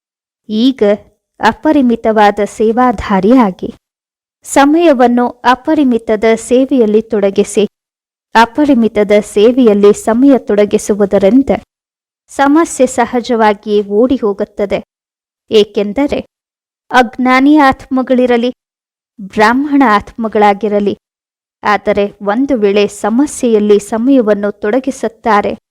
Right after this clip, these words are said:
ಅಥವಾ ಅನ್ಯರ ಸಮಯ ತೆಗೆದುಕೊಳ್ಳುತ್ತಾರೆ ಎಂದರೆ ಅವರು ನಿಶ್ಶಕ್ತ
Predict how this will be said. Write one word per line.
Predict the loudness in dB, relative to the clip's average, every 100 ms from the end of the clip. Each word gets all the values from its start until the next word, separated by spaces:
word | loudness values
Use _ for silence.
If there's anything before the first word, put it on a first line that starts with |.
| _ _ _ _ _
ಅಥವಾ | -2 0 2 4 4 2 -6 -6
ಅನ್ಯರ | 0 2 4 2
ಸಮಯ | 0 -2 0 0 0
ತೆಗೆದುಕೊಳ್ಳುತ್ತಾರೆ | -2 -2 -2 -4 -4 -2 -4 -2 0 0 -2 -4
ಎಂದರೆ | -4 -4 -2 -4 -4 -6 _ _ _ _ _ _ -2
ಅವರು | 2 4 2 2 0
ನಿಶ್ಶಕ್ತ | -2 -2 -4 -6 _